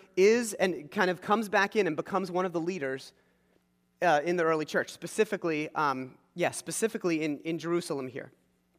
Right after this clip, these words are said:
And so what ends up happening is that Peter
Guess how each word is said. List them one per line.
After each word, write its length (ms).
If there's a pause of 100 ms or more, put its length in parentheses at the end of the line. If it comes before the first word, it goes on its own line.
(360)
And 120
so 140
what 160
ends 140
up 120
happening 520 (560)
is 220
that 340
Peter 480